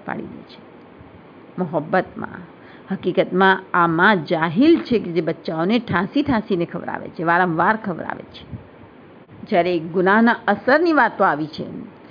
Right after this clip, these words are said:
તો તમને બતાવું કે ગુનાહ કરવાથી દિલ કાળું પડી જાય છે, ગુનાહ કરવાથી દિલ સખ્ત થઈ જાય છે, ગુનાહથી નેમતો બદલાઈ જાય છે, ગુનાહથી નેકીઓ ભૂસાઈ જાય છે,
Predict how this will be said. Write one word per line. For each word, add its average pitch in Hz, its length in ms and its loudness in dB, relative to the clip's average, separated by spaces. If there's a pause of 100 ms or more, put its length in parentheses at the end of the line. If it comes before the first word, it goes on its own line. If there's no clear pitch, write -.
(300)
તો 185 80 -12
તમને 185 260 2
બતાવું 180 440 0
કે 185 100 0
ગુનાહ 165 360 0
કરવાથી 170 360 0
દિલ 226 360 4
કાળું 165 340 0
પડી - 160 -6
જાય - 200 -16
છે, - 260 -20 (920)
ગુનાહ 240 320 6
કરવાથી 262 400 4
દિલ 247 400 2
સખ્ત - 580 0
થઈ 285 260 2
જાય 160 200 2
છે, - 200 -14 (400)
ગુનાહથી 175 520 2
નેમતો 170 540 0
બદલાઈ - 480 -6
જાય - 220 -16
છે, - 220 -20 (880)
ગુનાહથી 254 440 4
નેકીઓ 233 520 4
ભૂસાઈ 277 380 2
જાય 165 220 -2
છે, - 200 -14